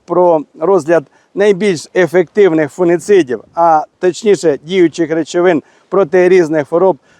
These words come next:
на важливій культурі, як озима пшениця.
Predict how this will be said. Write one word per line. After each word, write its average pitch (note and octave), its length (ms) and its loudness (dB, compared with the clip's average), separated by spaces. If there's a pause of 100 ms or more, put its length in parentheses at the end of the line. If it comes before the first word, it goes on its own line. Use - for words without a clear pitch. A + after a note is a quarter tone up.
(100)
на E3+ 280 -2 (160)
важливій E3+ 640 0
культурі, E3+ 560 0
як D#3+ 180 0 (120)
озима D3 460 -2
пшениця. E3 540 -2